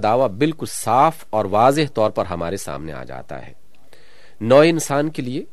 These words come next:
خدا کے نزدیک صرف یہی ایک صحیح طریق زندگی ہے کہ وہ خدا کے آگے سر تسلیم خم کر دے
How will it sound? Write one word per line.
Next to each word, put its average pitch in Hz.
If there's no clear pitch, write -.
خدا 127
کے 135
نزدیک 127
صرف -
یہی 107
ایک 123
صحیح 117
طریق 90
زندگی 82
ہے 80
کہ 131
وہ 117
خدا 110
کے 117
آگے 104
سر 101
تسلیم 110
خم 98
کر 67
دے 67